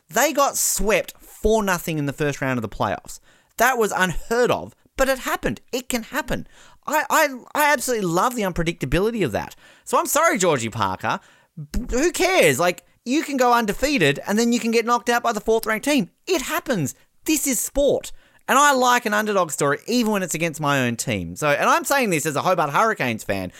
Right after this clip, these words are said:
We went, like, seven one in the Big Bash of the year.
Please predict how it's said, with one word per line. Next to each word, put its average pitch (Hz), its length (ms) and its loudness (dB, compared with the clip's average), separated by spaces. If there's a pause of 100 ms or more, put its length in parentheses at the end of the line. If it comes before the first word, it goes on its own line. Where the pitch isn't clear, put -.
(160)
We 247 160 2
went, 247 180 2
like, 190 180 0
seven 226 480 0
one 202 240 4
in 143 100 0
the 131 60 0
Big 220 160 0
Bash 135 240 2
of 123 120 0
the 117 80 0
year. 117 380 2